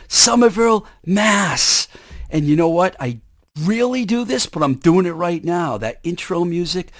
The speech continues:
for this show is it you hear every week is the Charms song, So Pretty. Uh, one of the cool, I almost said brilliant, but I noticed on my last show I used the word brilliant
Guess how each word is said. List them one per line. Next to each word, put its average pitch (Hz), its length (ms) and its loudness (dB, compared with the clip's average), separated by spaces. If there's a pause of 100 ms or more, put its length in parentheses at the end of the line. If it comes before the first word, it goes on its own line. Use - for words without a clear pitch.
(140)
for - 160 -6
this 170 200 -4
show 165 420 -2
is 117 220 -4
it 113 180 -12
you 127 140 -12
hear 131 280 -6
every 143 240 -4
week 151 360 -4 (260)
is - 200 -6
the 127 100 -8
Charms 165 680 -2 (320)
song, 160 480 0
So 151 320 0
Pretty. 120 580 -6 (380)
Uh, 113 240 -4
one 139 240 -2
of 135 80 -6
the 123 80 -8
cool, 156 280 -6
I 131 100 -2
almost 185 420 2
said 156 220 -2
brilliant, 156 440 2
but 139 140 -4
I 139 80 -2
noticed 160 420 0
on 143 120 0
my 139 100 0
last 147 360 -2
show 151 320 0
I 123 80 0
used 139 280 -2
the 147 60 -6
word 139 280 -4
brilliant 165 540 0